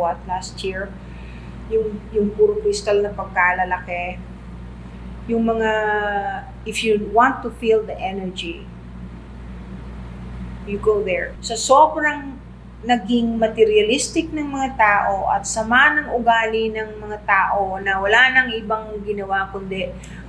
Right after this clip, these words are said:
mambastos o mang-away o basta war freak, alam nyo, nakikinig yon sa negative energy.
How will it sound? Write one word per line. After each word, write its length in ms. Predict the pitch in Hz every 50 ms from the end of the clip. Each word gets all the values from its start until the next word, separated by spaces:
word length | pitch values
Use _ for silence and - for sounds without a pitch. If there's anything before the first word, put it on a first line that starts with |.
| - - -
mambastos 880 | 202 202 202 202 202 214 - - - - 233 220 214 214 214 220 - - -
o 80 | 208 202
mang-away 1120 | 202 202 208 214 214 214 226 214 208 208 208 208 214 214 208 202 202 202 202 208 208 202 - -
o 400 | 165 196 190 196 196 185 - - - - -
basta 480 | 330 320 - 285 226 214 208 208 208 - -
war 240 | 214 226 247 - -
freak, 320 | - 214 202 190 185 170 - - - - - - - - - - - - - - - - - -
alam 320 | 269 277 285 285 277 254 233
nyo, 400 | 208 202 190 190 190 190 - - -
nakikinig 640 | 240 262 247 - 247 - - 262 240 240 226 202 196
yon 240 | 208 202 196 202 202
sa 160 | - - 196
negative 480 | 190 180 175 185 185 185 185 175 175 -
energy. 720 | 165 165 165 165 165 160 - - 170 160 160 160 -